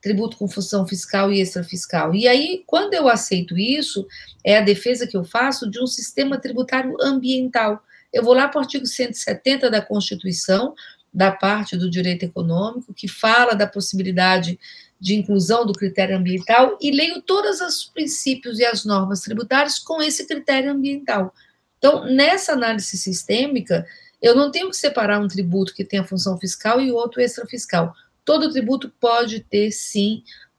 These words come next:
uma conotação de proteção ao meio ambiente. E aí tudo mais fica mais fácil, porque aí eu vou falar, olha, eu tenho, por exemplo, quando eu pego o I P I, o I C M S, eu posso falar na seletividade ambiental,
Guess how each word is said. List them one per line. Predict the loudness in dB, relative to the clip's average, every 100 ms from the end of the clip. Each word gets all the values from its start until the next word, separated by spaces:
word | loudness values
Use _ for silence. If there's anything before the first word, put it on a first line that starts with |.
| -2
uma | 2 2
conotação | 0 -2 -2 -2 -2 -2 0 0 0
de | -4
proteção | -4 -4 -2 -4 -2 -2
ao |
meio | -2 0
ambiente. | 0 0 -2 -4 0
E | 0
aí | 0 -4 0
tudo | 2 4 2
mais | 4 4 2 -2
fica | -4 -4
mais | -2 -2
fácil, | 0 0 0
porque | 2
aí | 2
eu |
vou | 2 -4
falar, | 0 2
olha, | 2 2 -4 -18 -4
eu | 0 2
tenho, | 2 4
por | 4 4
exemplo, | 2 0 0
quando | -2 -4
eu | -2
pego | -2 -2
o |
I | -8
P | 0 0
I, | 2 0 -2 -10 -20 -16
o | -8 -4
I | -2
C | 0
M | 2 2
S, | 4 4 2 0
eu | 0
posso | 2 0 0
falar | 2 0
na | 0
seletividade | -2 0 0 -2 -4 -2 2 2 2 0 -2 -8 -10 -6 2
ambiental, | 4 4 2 2 2 2 2 0